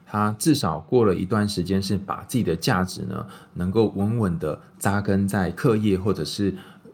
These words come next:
呃，学习、工作表现上面。但是缺点在于，他只要不做事，或者只要休息，他就会有罪恶感。他觉得他没有产值，不论是工作上的产值，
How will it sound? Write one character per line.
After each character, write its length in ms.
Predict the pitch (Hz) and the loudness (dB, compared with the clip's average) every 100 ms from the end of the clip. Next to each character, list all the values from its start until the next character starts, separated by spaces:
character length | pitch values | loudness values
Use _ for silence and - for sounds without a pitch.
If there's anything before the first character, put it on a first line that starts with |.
| - | -12
呃， 200 | 78 69 | -10 -8
学 260 | - 98 | 0 2
习、 320 | 107 - 85 82 | 2 0 -2 -2
工 220 | 117 123 | -2 2
作 140 | 120 | 2
表 200 | - - | 2 -4
现 220 | - 92 | -2 -2
上 240 | 85 - - | 0 -4 -4
面。 160 | - - - _ _ _ _ _ - _ - | -8 -12 -16 _ _ _ _ _ -20 _ 0
但 120 | 151 | 2
是 200 | 151 151 | 6 4
缺 260 | 143 175 175 | 4 4 4
点 220 | 120 85 | 2 2
在 240 | 127 110 | 2 2
于， 280 | 92 82 85 - - - - _ | 2 0 -6 -12 -20 -20 -20 _
他 120 | - | -6
只 140 | 175 117 | -2 2
要 100 | 107 | 0
不 140 | 107 | 0
做 240 | 101 147 104 | 2 4 4
事， 340 | - 123 98 - - | 0 -2 -2 -6 -6
或 120 | 113 | -4
者 100 | 117 | -2
只 140 | - | 0
要 120 | 92 | 0
休 320 | 101 - 135 139 | 0 4 4 4
息， 360 | - 73 73 | 0 -4 -6
他 100 | 104 | -4
就 140 | 90 98 | -4 -2
会 100 | 98 | -4
有 80 | 76 | -2
罪 220 | - 95 | -2 0
恶 140 | 101 | 0
感。 200 | 92 - - - - - - | -4 -10 -12 -20 -20 -20 -8
他 120 | 151 | -2
觉 140 | 143 120 | 4 6
得 60 | |
他 160 | 127 135 | 6 4
没 120 | 127 | 4
有 120 | 113 | 2
产 320 | 127 - 85 | 0 -2 -2
值， 300 | 82 - 82 101 | -2 -4 -6 -2
不 60 | |
论 100 | 107 | 0
是 120 | 117 | 0
工 200 | 131 135 | 2 2
作 120 | 139 135 | 2 2
上 160 | 135 | 2
的 80 | 113 | 0
产 240 | 104 80 | 0 -4
值， 280 | 80 - 82 | -4 -6 -8